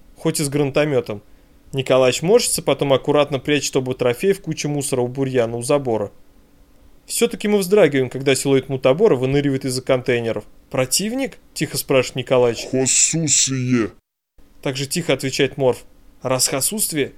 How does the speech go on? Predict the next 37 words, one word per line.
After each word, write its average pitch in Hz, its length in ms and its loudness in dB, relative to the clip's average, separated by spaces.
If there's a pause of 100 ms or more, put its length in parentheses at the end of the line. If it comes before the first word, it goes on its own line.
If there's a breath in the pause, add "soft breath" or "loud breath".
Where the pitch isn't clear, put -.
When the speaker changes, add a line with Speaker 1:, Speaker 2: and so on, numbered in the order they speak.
Speaker 1:
двигаемся!» — 147 640 -2 (180)
шепотом 160 440 2
прокатывается 131 600 0
по - 60 -20
цепочке. 123 640 -2 (560)
Группа 165 340 -2
сторожка 143 480 4
крадется 139 480 2
вперед 156 380 0
между 139 200 -4
контейнеров. 123 640 0 (240)
Синие 170 360 2
контейнеры. 131 640 2 (300)
Мы 143 160 2
на 139 120 4
их 120 100 0
фоне 220 260 2
видны, 135 360 0
наверное, 131 380 4
за 147 140 -2
километр. 160 580 0 (560)
Пару 151 240 6
раз 143 220 2
мельком 165 320 0
вижу 135 220 -2
кран. 117 340 2 (420)
Там 147 180 4
в 139 60 -12
прошлый 147 320 0
раз 139 220 2
Ильяс 170 340 0
видел 160 280 0
блики, 175 340 -4
словно 147 320 -2
бы 147 160 4
от 139 60 0
бинокля. 139 560 -2